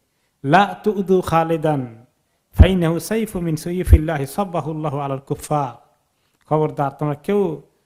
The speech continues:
খালেদকে ওই আগের কথাগুলো বলে কষ্ট দিও না। সে হচ্ছে আল্লাহ তাআলার এমন একটি তরবারি যেগুলো আল্লাহ তাআলা কাফেরদের উপরে তা এই তরবারিকে চালিয়ে দিয়েছেন।" অর্থাৎ ওনার সময় শুধু নয়, পরবর্তী পর্যায়ে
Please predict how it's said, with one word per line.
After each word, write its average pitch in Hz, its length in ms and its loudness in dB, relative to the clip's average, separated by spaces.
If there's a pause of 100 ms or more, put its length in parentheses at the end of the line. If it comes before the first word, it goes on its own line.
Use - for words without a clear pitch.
(120)
খালেদকে 151 600 -2
ওই 185 160 0
আগের 165 280 -4
কথাগুলো 156 440 -4
বলে 185 240 -6 (360)
কষ্ট - 280 -12
দিও 233 280 -6
না। 226 220 -6 (920)
সে 190 200 -2
হচ্ছে 202 580 -2 (220)
আল্লাহ 165 300 6
তাআলার 185 340 2
এমন 196 280 2
একটি 190 180 0
তরবারি 160 640 0 (680)
যেগুলো 170 300 4
আল্লাহ 165 200 2
তাআলা 147 360 -2
কাফেরদের 180 460 4
উপরে 147 480 2
তা 151 100 -6
এই 151 140 0
তরবারিকে 143 800 -4 (340)
চালিয়ে 147 320 0
দিয়েছেন।" 127 420 -10 (640)
অর্থাৎ 143 380 -4
ওনার 156 200 -2
সময় 151 400 -4
শুধু 170 280 -6
নয়, 139 300 -8
পরবর্তী 180 420 -4
পর্যায়ে 139 480 -8